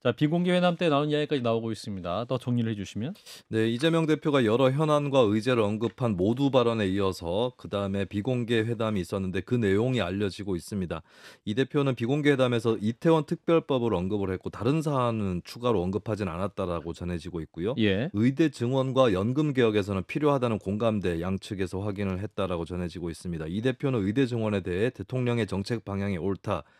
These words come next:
Speaker 2: 민주당도 협력하겠다라고 밝혔고 윤 대통령은 연금 개혁을 두고 정부가 국회에서 결정을 내릴 수 있을 만큼 충분하고 많은 데이터를 이미 제출했다라고 하면서 지속 추진 의사를 밝혔습니다.
Speaker 1: 예.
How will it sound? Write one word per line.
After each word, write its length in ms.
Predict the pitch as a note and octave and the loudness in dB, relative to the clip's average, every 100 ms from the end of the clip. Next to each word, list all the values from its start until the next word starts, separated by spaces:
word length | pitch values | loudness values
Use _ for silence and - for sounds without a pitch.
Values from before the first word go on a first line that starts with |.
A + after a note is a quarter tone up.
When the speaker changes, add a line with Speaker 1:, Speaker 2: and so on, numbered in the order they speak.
| _ F#2+ | _ -6
Speaker 2:
민주당도 420 | G2 A#2 A#2 A2 | -2 -2 -4 -4
협력하겠다라고 840 | C3 D3 C#3+ B2 G#2 - F2+ E2+ | -2 -2 -2 -2 -2 -2 -4 -6
밝혔고 640 | E2+ E2 F2 - E2 A#2+ D#3 - _ F#2+ | -6 -6 -8 -8 -4 -4 -4 -14 _ -6
윤 100 | A2 | -2
대통령은 480 | B2 C3+ A#2+ A#2 | -2 -2 -2 0
연금 380 | F#2 F#2 A#2+ C#3+ | 0 0 0 0
개혁을 300 | C3 B2 A2+ | 2 0 0
두고 340 | G2 E2+ C3+ D3 | -6 -4 -4 -2
정부가 400 | G#2 G#2 B2+ B2+ | -4 -2 -2 -2
국회에서 440 | G2+ - A#2 A2 | -4 -2 0 0
결정을 440 | G2+ F#2 A#2 A2 | -4 -4 -2 -2
내릴 180 | F#2 G2 | 0 -2
수 140 | - F#2 | -2 -6
있을 180 | - | -4
만큼 320 | G2 F#2+ A2 G2+ | -4 -4 -4 -8
충분하고 500 | - C3+ C#3 B2+ A2+ | -6 -6 -2 0 -2
많은 320 | D#2 G2+ A#2 | -2 -4 -2
데이터를 400 | G2+ F#2+ F#2+ F#2 | -2 -4 -6 -4
이미 240 | F2 F#2+ - _ _ | -2 -4 -6 _ _
제출했다라고 760 | F2+ - A2+ A#2+ A#2+ G2+ F#2 | -16 -8 -6 -2 2 2 2
하면서 480 | G2 G#2 E2+ E2 E2+ | -2 -2 -2 -4 -6
지속 380 | - G#2 C3 B2 | -4 0 0 -2
추진 260 | B2+ G#2+ F#2 | -6 -4 -2
의사를 320 | F2+ F#2+ E2+ | -2 -2 -4
밝혔습니다. 680 | E2+ E2 F2 - E2 D#2+ E2 | -6 -6 -8 -6 -6 -4 2
Speaker 1:
예. 220 | B2+ A#2+ | 4 4